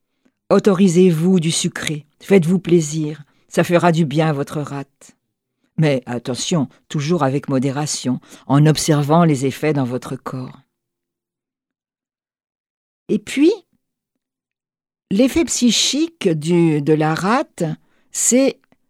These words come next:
oublier ses soucis, ne pas ressasser ses problèmes.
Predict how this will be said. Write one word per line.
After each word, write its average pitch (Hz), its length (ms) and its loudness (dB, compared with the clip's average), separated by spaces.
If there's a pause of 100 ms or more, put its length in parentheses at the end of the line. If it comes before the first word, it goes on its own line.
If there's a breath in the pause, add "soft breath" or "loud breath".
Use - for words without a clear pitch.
(680)
oublier 226 500 6
ses 190 140 0
soucis, - 580 -6 (920)
ne 214 140 6
pas 254 200 2
ressasser 190 520 2
ses 160 160 -2
problèmes. 143 640 -6